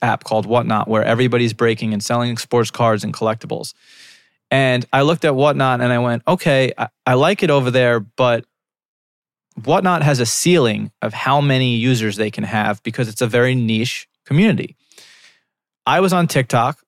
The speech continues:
I had already established myself on there. So to go over to Whatnot, that was somewhat of a risk, right? Now, it, you could also say it was a risk to not go on Whatnot because everybody else in my industry was going over there to sell. But the way that I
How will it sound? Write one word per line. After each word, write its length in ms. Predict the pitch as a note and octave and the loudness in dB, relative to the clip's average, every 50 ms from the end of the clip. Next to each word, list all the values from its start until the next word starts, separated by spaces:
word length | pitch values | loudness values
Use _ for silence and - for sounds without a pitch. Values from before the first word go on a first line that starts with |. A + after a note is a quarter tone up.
| _ _ _ _ | _ _ _ _
I 100 | A#2 A#2+ | 0 2
had 140 | A#2+ C3 A#2+ | 4 4 4
already 260 | C3 C#3 D#3 E3 D#3+ | 4 4 4 4 2
established 480 | D#3 C#3 - D3+ C3+ C3 B2 C3 B2+ A#2+ | 0 0 2 2 2 2 2 0 0 0
myself 400 | B2 A#2+ A#2 - B2 A#2 A2+ A2+ | -2 -2 0 0 0 0 0 0
on 140 | A2 G#2+ A2 | -2 0 0
there. 280 | G#2+ G#2 G#2 A2 C3 - _ _ _ _ | 0 -2 -2 -4 -6 -10 _ _ _ _
So 180 | _ - - B2+ | _ -2 -2 -2
to 120 | B2 - | -2 -2
go 180 | A2 - C#3+ E3 | 0 2 2 4
over 180 | F#3 F#3 E3 D3 | 4 2 2 0
to 80 | C3 | 0
Whatnot, 560 | A2+ A2 C#3 D#3+ D3+ B2+ A#2+ A#2 A2+ A2 G#2+ - _ _ _ _ - - - | 2 2 2 2 2 2 0 0 0 -2 -4 -8 _ _ _ _ -20 -6 -2
that 140 | C3 B2 C#3 | 0 0 2
was 160 | C#3+ C#3+ C#3 | 2 0 0
somewhat 300 | - C3+ B2+ B2 A#2+ A2+ | 0 0 0 2 2 0
of 80 | A2 A2+ | 0 0
a 80 | A2 | 0
risk, 460 | G2+ G2+ G#2+ G#2+ B2 - - - _ _ _ _ _ | 0 0 0 0 -2 -4 -8 -14 _ _ _ _ _
right? 240 | - A#2 A#2+ C3+ C#3 - _ _ _ _ _ _ _ _ _ _ _ _ _ _ _ - | -2 0 0 -2 -2 -6 _ _ _ _ _ _ _ _ _ _ _ _ _ _ _ -2
Now, 440 | B2+ C3+ C3+ C3 B2 A#2+ A#2 A#2 - _ _ _ _ _ | 0 2 2 2 2 0 0 -4 -10 _ _ _ _ _
it, 120 | - B2+ - - | -8 -8 -4 -4
you 100 | C3 B2 | -4 0
could 140 | - C3+ | 2 2
also 240 | C3 D3 F3+ - D3+ | 2 2 2 0 -2
say 180 | C3+ - C#3 C3 | 0 2 2 4
it 40 | B2+ | 4
was 160 | B2 A#2+ A#2 | 2 2 2
a 80 | A#2 | 2
risk 280 | A#2 A#2+ B2 A#2+ - - | 2 2 2 0 -2 -4
to 100 | - B2 | -2 0
not 240 | A#2 A#2+ C#3 E3+ - | 2 2 2 0 0
go 120 | - C3 | 2 2
on 160 | A#2+ A#2 A#2 | 2 2 2
Whatnot 340 | A#2 A#2 A#2+ A#2+ A#2+ A#2+ A2+ | 2 0 0 0 0 0 -2
because 300 | - A#2+ - C3 A#2 - - | -4 -4 -4 -4 -4 -2 -2
everybody 440 | - F3+ F#3+ F#3 F#3+ D#3 D#3 D3+ D3 | 0 0 2 2 2 2 2 2 2
else 200 | D3+ D#3 D#3 - | 2 2 2 0
in 60 | C#3 | 0
my 120 | C3 B2 C#3 | 2 2 2
industry 340 | E3 F3 D#3+ C#3 - B2+ A#2+ | 4 2 2 0 0 0 0
was 140 | A2+ G#2+ | 0 -2
going 240 | G#2+ - A#2 A2+ A#2 | -2 -2 0 2 2
over 160 | B2+ D#3 C#3 | 2 2 2
there 120 | B2 A2 G#2+ | 2 2 0
to 60 | G2+ | -2
sell. 420 | G#2 - - D3+ D#3 B2+ - A#2 - _ _ _ _ _ _ _ _ _ _ _ _ | -2 0 0 0 0 0 -2 -6 -10 _ _ _ _ _ _ _ _ _ _ _ _
But 120 | B2+ B2 | -2 0
the 100 | A#2 C3+ | 2 2
way 160 | C3+ D3+ F#3 | 4 4 2
that 140 | G3 F#3+ D3+ | 2 2 2
I 240 | D3+ D3+ D#3 D#3 C#3 | 2 2 2 0 -2